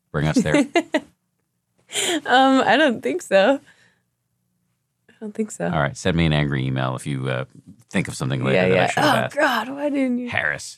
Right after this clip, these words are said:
Speaker 2: <laughs>
Speaker 1: Um, and then finally, just for people who wanna learn more about you,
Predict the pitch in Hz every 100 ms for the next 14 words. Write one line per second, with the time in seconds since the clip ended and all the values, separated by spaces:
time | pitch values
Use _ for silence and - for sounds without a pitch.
0 | 285 269 247 302 95 - - 85 76 _
1 | - - _ _ _ 113 131 110 143 151
2 | 135 104 123 123 - _ _ 127 127 117
3 | 123 110 110 104 104 101 101 92 101 -
4 | 107 104 101 98 104